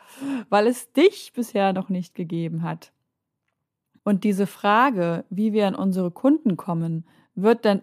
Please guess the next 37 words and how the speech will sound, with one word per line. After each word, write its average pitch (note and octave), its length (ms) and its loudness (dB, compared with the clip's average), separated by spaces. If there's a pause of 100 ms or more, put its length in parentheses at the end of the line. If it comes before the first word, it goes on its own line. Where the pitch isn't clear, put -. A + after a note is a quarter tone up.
immer D4+ 260 4
beantwortet G#3 800 -2
mit, F#3 240 -4 (160)
„Du F3+ 120 -6
musst F3+ 280 -6
einfach B3 540 2
authentisch F#3+ 800 -6
sein.“ D#3+ 360 -8 (280)
Und F3+ 220 -4
dann A#3 320 4
kommen G3+ 320 0
die G#3 100 -2
richtigen F3+ 600 -6
Leute E3+ 360 -4
schon A3 240 -4
zu - 140 -6
dir. B3+ 400 -2 (680)
Wenn G#3+ 360 2 (680)
du G3+ 220 0
nur B3+ 340 4
authentisch G#3 640 -4
bist, F3+ 320 -4 (300)
dann A3+ 260 2
fällst G#3 380 -2
auch E3 140 -4
du C4+ 220 2
unter D4+ 200 2
der C4 100 2
Masse B3 380 -2
auf. E3+ 420 0 (500)
Wenn A3 640 2
deine F#3+ 360 0
Webseite A#3+ 920 0
dein F3 360 -2
wahres E3+ 480 -4
Ich - 220 -8
ausstrahlt, F#3+ 800 0